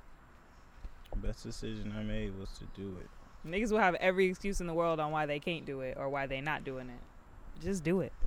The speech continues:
Speaker 1: At the
Speaker 2: <laughs> Nike.
Speaker 1: underscore immortal underscore eight H nine.
Speaker 2: They whooping us with <laughs> these names.
Speaker 1: What is the key to your stage presence? Love.
Speaker 2: Aw.
Speaker 1: I think love is the key to my stage presence. I actually love what I do.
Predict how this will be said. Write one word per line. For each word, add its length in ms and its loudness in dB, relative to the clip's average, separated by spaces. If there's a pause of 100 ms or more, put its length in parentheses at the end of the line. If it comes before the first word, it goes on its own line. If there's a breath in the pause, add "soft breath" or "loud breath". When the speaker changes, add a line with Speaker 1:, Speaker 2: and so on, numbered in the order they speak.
(120)
Speaker 1:
At 360 10
the 140 6
Speaker 2:
<laughs> 0 -
Nike. 80 -2
Speaker 1:
underscore 680 8
immortal 680 8
underscore 1200 6 (300)
eight 260 4
H 460 2
nine. 680 2 (260)
Speaker 2:
They 220 4
whooping 420 6
us 220 -4
with 120 2
<laughs> 20 2
these 460 4 (220)
names. 460 2 (300)
Speaker 1:
What 220 12
is 180 12
the 100 12
key 220 8
to 120 4
your 160 10
stage 480 10
presence? 600 8 (760)
Love. 460 12 (240)
Speaker 2:
Aw. 460 -2 (500)
Speaker 1:
I 60 2
think 200 8
love 320 12
is 140 10
the 100 6
key 200 8
to 80 8
my 160 10
stage 420 8
presence. 400 8
I 160 8
actually 480 8
love 300 10
what 160 10
I 100 10
do. 400 8